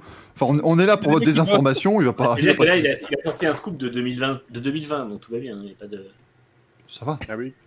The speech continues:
Speaker 4: Que-,
Speaker 3: Il a dit
Speaker 4: qu'est-ce
Speaker 3: qu'il y aurait,
Speaker 4: qu'il y a
Speaker 3: il a dit qu'il n'y aurait pas de, de Grand Prix d'Allemagne avec un smiley triste. Mais, euh,
Speaker 2: Mais il sera peut-être dans F un deux mille vingt-deux. Restez attentifs, il y a des leaks. C'est des faux leaks, hein. Il y a un mec qui s'amuse à faire des faux leaks, euh, du circuit d'Hockenheim sur F un deux mille vingt-deux.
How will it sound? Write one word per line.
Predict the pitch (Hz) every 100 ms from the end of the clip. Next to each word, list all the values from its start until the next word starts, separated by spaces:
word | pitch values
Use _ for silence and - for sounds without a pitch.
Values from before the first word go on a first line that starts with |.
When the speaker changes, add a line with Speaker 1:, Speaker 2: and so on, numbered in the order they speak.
| _
Speaker 4:
Que-, | - 120
Speaker 3:
Il | 101
a |
dit | 117
Speaker 4:
qu'est-ce | 127
Speaker 3:
qu'il |
y |
aurait, | 120
Speaker 4:
qu'il | 120
y |
a | 123
Speaker 3:
il |
a |
dit | 135
qu'il | 165 127
n'y | 113
aurait | 107 117
pas | 151
de, | 143 120 110 107 101 101
de | 104
Grand | 117
Prix | 131
d'Allemagne | 113 139
avec | 143 98
un | 98
smiley | - 110 113
triste. | - - -
Mais, | 90
euh, | 87 92 _ _ 175
Speaker 2:
Mais |
il | 190
sera | - 175
peut-être | 202 311 - 170
dans | 160
F | 165
un | 226
deux | 170
mille | 160
vingt-deux. | 156 160 156 _ 143
Restez | 135
attentifs, | 120 139 143 185
il |
y | 135
a |
des | 135
leaks. | 131 - _ _ _ _ _ _ _ _ _
C'est | _ 147
des | 151
faux | 165
leaks, | 147 131 139
hein. | 131 135
Il | 135
y |
a |
un | 143
mec | 160
qui | -
s'amuse | - 135 139
à | 151
faire | 139
des | 135
faux | -
leaks, | 151 160 -
euh, | 135
du | 143
circuit | - -
d'Hockenheim | - - 139 143
sur | - 139
F | 135
un |
deux | 135
mille | 135
vingt-deux. | 139 139